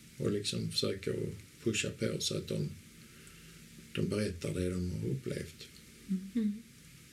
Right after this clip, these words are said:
Speaker 3: Finns det nå-, något särskilt skydd för vittnen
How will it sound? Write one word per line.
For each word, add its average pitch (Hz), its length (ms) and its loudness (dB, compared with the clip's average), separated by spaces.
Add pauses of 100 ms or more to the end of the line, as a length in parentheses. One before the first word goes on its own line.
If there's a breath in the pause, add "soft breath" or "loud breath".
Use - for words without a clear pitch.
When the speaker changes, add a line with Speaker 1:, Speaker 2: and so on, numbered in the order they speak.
(600 loud breath)
Speaker 3:
Finns 226 300 4
det 220 80 4
nå-, 214 240 4
något 214 240 4
särskilt 214 640 2
skydd 202 760 2 (720)
för 233 160 4
vittnen 208 600 2